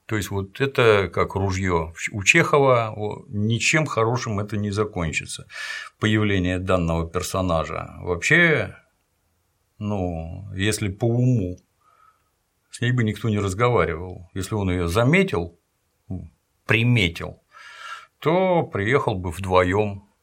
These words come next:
например. Они бы к ней подъехали, ее за задницу в машину и увезли бы, безо всяких разговоров.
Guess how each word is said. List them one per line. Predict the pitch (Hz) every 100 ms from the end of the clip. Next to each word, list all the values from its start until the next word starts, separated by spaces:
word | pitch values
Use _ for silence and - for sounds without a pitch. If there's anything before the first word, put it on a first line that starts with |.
| -
например. | 98 90 98 95 92 90 85 95 92
Они | 87 98
бы | 104
к | -
ней | 110
подъехали, | - 107 123 156 - 95 80
ее | 82 85 92 80
за | 76 82 107
задницу | 113 151 117 87 - 87
в | 82
машину | 87 104 - 143 92 80
и | 113 151
увезли | 85 78 76 85 92
бы, | 87 85
безо | 82 101 110 123
всяких | - 131 - 92
разговоров. | 98 85 98 104 92 71 -